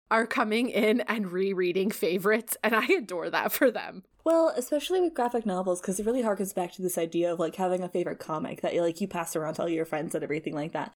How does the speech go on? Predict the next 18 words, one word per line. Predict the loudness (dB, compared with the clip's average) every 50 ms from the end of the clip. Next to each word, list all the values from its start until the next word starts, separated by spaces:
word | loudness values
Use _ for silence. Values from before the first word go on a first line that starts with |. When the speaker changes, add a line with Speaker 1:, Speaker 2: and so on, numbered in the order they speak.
| _ -2
Speaker 2:
and | 0 2 2
going | 2 2 0 -2
through | -4 -2 0 0
and | 2 2 0
rereading | 0 0 2 4 2 2 2 0 0
this | 0 -2 0
favorite, | 0 0 0 0 0 0 0
like, | 0 -2 -2 -6 -16 _ _ _ -2
arc | 0 0 0 -2 -4 -2
or, | 0 2 2
like, | 2 2 -2 -2
superhero | -4 -12 -14 -6 -4 -4 -2 -2 -4 -6 -6 -6 -6 -6
story. | -6 -6 -4 -4 -2 -2 -4 -4
So | -4 -6 -6 -4 -4 -6 -6 -8 _ _ -6
I | -6 -4
think | -4 -4 -4 -4
that's | -4 -6 -6 -6
phenomenal. | -6 -6 -6 -4 -6 -4 -4 -2 -4 -4